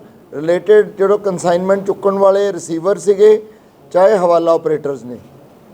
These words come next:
ਇਹਦੇ 'ਚ ਜੇ ਆਪਾਂ ਡਿਟੇਲ 'ਚ ਜਾਈਏ ਤਾਂ, ਅ, ਜਿਵੇਂ ਮੈਂ ਤੁਹਾਨੂੰ ਦੱਸਿਆ ਪਹਿਲਾਂ ਗੁਰਸਾਹਿਬ ਸਿੰਘ ਦੀ ਰਿਕਵ-, ਅ, ਅਰੈਸਟ ਹੋਈ, ਫਿਰ ਜਸ਼ਨਪ੍ਰੀਤ, ਗਗਨਦੀਪ,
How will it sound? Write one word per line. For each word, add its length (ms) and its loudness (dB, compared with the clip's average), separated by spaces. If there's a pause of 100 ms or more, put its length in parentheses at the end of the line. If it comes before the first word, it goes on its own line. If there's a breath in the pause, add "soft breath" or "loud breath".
(680)
ਇਹਦੇ 220 4
'ਚ 160 -4 (920)
ਜੇ 160 -2
ਆਪਾਂ 520 2 (180)
ਡਿਟੇਲ 340 -4
'ਚ 120 -12
ਜਾਈਏ 520 4 (640)
ਤਾਂ, 80 0
ਅ, 560 -2
ਜਿਵੇਂ 220 -2
ਮੈਂ 140 0
ਤੁਹਾਨੂੰ 220 -2
ਦੱਸਿਆ 280 0
ਪਹਿਲਾਂ 260 -2
ਗੁਰਸਾਹਿਬ 480 0
ਸਿੰਘ 220 -6
ਦੀ 120 -4
ਰਿਕਵ-, 300 -2
ਅ, 680 2
ਅਰੈਸਟ 300 2
ਹੋਈ, 340 0 (480 loud breath)
ਫਿਰ 120 2
ਜਸ਼ਨਪ੍ਰੀਤ, 760 0
ਗਗਨਦੀਪ, 640 0